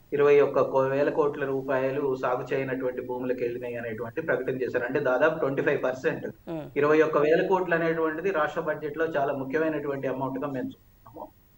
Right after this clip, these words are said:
Speaker 1: మేము మొదటి నుంచి అంటున్నది ఏంటంటే రెండు విషయాలలో ప్రభుత్వం చాలా స్పష్టంగా ఉండాలి. ఒకటి,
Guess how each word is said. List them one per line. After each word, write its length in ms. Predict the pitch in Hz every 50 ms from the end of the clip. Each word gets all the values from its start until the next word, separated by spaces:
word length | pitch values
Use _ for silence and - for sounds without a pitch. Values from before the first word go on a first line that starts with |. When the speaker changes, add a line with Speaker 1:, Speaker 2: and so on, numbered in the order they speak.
| _ - 139
Speaker 1:
మేము 200 | 147 165 185 175
మొదటి 280 | 156 139 139 143 156
నుంచి 300 | 175 185 185 175 208 208
అంటున్నది 480 | 196 175 170 165 196 185 185 180 180 170
ఏంటంటే 560 | 160 160 156 151 143 143 165 208 302 320 - - _ _ _ _ _ _ _ _ _ _ _ _ _ _ -
రెండు 380 | 131 143 151 160 185 202 220
విషయాలలో 680 | 226 202 185 185 - 196 185 180 180 175 170 170 170 185
ప్రభుత్వం 560 | 180 - 165 151 147 156 156 160 - 165 160 160 156
చాలా 180 | 143 147 160
స్పష్టంగా 640 | 160 - - 135 127 - - 147 135 139 143 160 170
ఉండాలి. 520 | 160 - - 123 123 120 113 107 107 110
ఒకటి, 600 | - 131 135 - 147 143 160 185 233 - - -